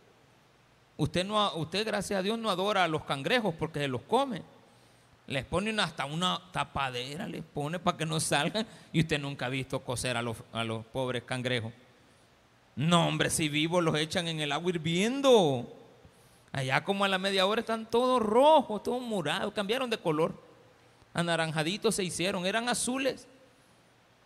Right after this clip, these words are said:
Pobre cangrejo, <laughs> hermano. Y usted es malo. ¿Y qué tal si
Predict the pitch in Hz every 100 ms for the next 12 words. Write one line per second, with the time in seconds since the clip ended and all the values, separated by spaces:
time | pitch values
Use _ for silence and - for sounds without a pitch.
0 | _ _ _ _ _ _ 170 160 175 175
1 | - - 190 156 110 233 - - 127 -
2 | - - _ _ _ _ 185 190 190 190
3 | 190 196 226 - - - - - _ _
4 | _ _ - _ _ _ _ _ _ _
5 | _ _ _ _ _ _ _ _ _ _
6 | _ 156 160 175 202 214 - 208 190 180